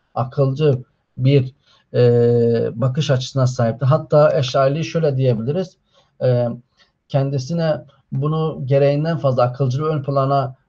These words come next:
fazla, gereğinden fazla ö-, ön plana çıkaran Mutezile'ye karşı çıkmış bir ekoldur aslında. Mutezile çünkü sürekli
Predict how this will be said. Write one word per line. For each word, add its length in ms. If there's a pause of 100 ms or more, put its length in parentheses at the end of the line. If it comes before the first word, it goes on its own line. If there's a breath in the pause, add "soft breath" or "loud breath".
(140)
fazla, 400
gereğinden 500
fazla 300
ö-, 420
ön 160
plana 360
çıkaran 420
Mutezile'ye 760
karşı 360
çıkmış 400
bir 80
ekoldur 460
aslında. 440
Mutezile 580
çünkü 460 (240 soft breath)
sürekli 680